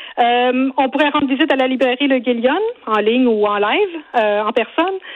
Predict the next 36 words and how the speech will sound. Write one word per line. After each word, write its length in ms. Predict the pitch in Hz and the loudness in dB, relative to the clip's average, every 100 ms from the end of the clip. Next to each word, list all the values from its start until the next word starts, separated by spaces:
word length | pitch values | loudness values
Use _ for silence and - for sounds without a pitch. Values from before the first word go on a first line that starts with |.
| - - _ | -18 -18 _
pour, 240 | 254 233 226 | 0 0 0
euh, 200 | 220 226 233 | 0 0 0
aller 160 | 247 | 0
parler 420 | 254 233 269 285 262 | 0 0 2 0 2
aux 180 | 247 240 | 0 0
libraires 440 | 226 220 247 269 | -2 -2 0 0
et 80 | 240 | -2
se 40 | - | 0
faire 160 | 220 - | -2 -2
suggérer 380 | 233 233 226 220 | 0 0 0 0
des, 280 | 214 202 202 | 0 2 2
euh, 300 | 196 190 190 | 2 0 0
des 160 | 214 208 - | 0 -2 -2
titres, 240 | 269 - 233 | -4 -2 0
euh, 80 | 226 | 0
appropriés 480 | 254 - 302 311 339 | -2 -2 -2 0 0
pour 220 | 349 - - | 0 -4 -4
tous 100 | - 440 | 0 2
les 120 | 320 214 | 2 0
âges, 280 | 202 311 359 | 0 0 0
là, 120 | 311 381 | 0 0
parce 120 | - | -2
que 80 | - | -2
l'éducation, 560 | 214 220 - 262 302 294 | -2 -2 -2 0 0 0
ça 80 | 208 | -2
commence, 360 | 226 220 233 - - | -2 0 -2 -2 -2
euh, 280 | 190 185 185 | 0 0 -2
très 160 | - | -2
petit 400 | 247 220 - 269 | 0 -2 0 0
et 40 | 254 | 2
puis 100 | 247 | 2
ça 60 | 220 | -2
continue 340 | 220 214 240 233 | -2 -2 -2 -2
toute 180 | 233 | -2
la 140 | 202 196 | 0 0
vie. 200 | 220 | 2